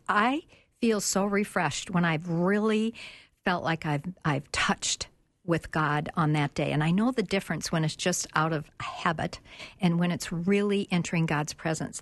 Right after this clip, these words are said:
That is rest and that is refreshment. It's also a place where I just throw it all down, all my burdens. I unload them onto him. I t-, you know, it's so easy to carry 'em around on yourself, but it's an intentional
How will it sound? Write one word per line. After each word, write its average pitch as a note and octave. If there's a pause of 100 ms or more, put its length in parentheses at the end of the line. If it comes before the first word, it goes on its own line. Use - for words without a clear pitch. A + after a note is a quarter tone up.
That F#3 (160)
is E3 (240)
rest E3+
and D#3
that D#3
is D#3+
refreshment. - (500)
It's -
also A#3
a C4
place A3+
where F#3
I F3
just F#3+
throw F#3
it F3+
all E3
down, D3+ (320)
all F3
my G3+
burdens. D#3 (160)
I D3
unload D#3
them G3+
onto E3+
him. E3+
I D3+
t-, -
you F3
know, D3
it's -
so G3+
easy A#3
to A#3+
carry G#3
'em G#3+
around G3
on F#3+
yourself, E3 (560)
but F#3+
it's F#3
an F3
intentional G3+